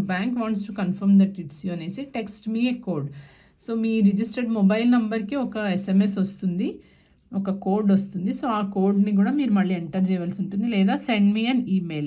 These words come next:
ఈమెయిల్ ద్వారా కూడా మీరు ఏదైతే రిజిస్టర్డ్ ఈమెయిల్ ఉందో అది మీరు, ఆ, ఓపెన్ చేస్తే కనుక అక్కడ కూడా మీకు మెయిల్ అనేది వస్తుంది.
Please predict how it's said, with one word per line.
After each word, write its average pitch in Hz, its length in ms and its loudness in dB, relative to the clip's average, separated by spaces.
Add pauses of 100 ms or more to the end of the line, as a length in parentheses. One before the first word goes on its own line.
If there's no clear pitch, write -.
(140)
ఈమెయిల్ 196 400 4
ద్వారా 185 280 2
కూడా 180 200 -2
మీరు 233 220 4
ఏదైతే 196 380 0
రిజిస్టర్డ్ 190 560 0
ఈమెయిల్ 202 360 2
ఉందో 190 280 2 (640)
అది 190 200 0
మీరు, 196 280 6 (600)
ఆ, 202 120 -2 (200)
ఓపెన్ 202 320 0
చేస్తే 196 360 2
కనుక 196 280 4
అక్కడ 202 300 0
కూడా 214 220 -2
మీకు 202 320 2
మెయిల్ 185 300 6
అనేది 180 280 4
వస్తుంది. 170 500 -6